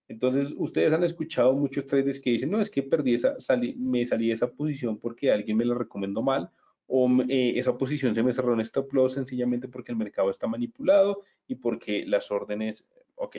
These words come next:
miren, yo me di cuenta <laughs> de que el mercado no está mani-, manipulado cuando dejé un poco mi ego atrás. No soy tan importante para un mercado que mueve trillones de dólares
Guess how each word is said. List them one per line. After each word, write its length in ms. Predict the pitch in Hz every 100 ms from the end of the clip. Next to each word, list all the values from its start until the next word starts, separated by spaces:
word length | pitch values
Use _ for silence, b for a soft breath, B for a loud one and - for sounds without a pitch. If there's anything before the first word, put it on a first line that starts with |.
| -
miren, 220 | - 120
yo 140 | 156
me 100 | 190
di 140 | 190 185
cuenta 540 | 160 139 - 147 - b b
<laughs> 280 | b _ _
de 200 | 123 117
que 100 | -
el 60 | 107
mercado 360 | 104 - 110
no 60 | 117
está 240 | 117 101 123
mani-, 300 | 123 120 117
manipulado 600 | 123 110 - 104 98 104
cuando 260 | 123 117 104
dejé 220 | 101 101
un 180 | 110 113
poco 260 | 120 120
mi 180 | 123 113
ego 220 | 98 95
atrás. 380 | 104 104 - - b b b b _
No 160 | 143 160
soy 200 | 156 151
tan 140 | 156
importante 560 | 170 139 127 123 113 123
para 240 | - 131
un 120 | 110
mercado 400 | 110 120 127 117
que 100 | 117 117
mueve 240 | 98 107
trillones 680 | - 156 139 123 120 120 123
de 100 | 123
dólares 500 | 98 117 240 -